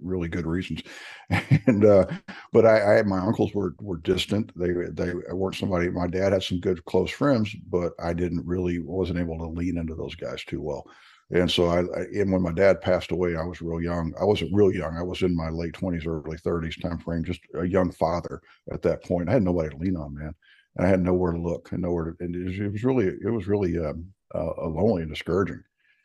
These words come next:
and not having, not being able to do that. So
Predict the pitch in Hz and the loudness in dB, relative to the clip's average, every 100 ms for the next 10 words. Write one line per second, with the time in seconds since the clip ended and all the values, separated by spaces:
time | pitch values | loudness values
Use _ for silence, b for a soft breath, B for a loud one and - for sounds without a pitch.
0 | _ - 82 90 85 90 95 90 82 87 | _ -8 -2 0 0 0 0 -2 -4 -8
1 | 80 76 87 85 76 90 90 78 - 85 | -8 -4 -4 -4 -2 0 0 -2 2 0
2 | 82 | 0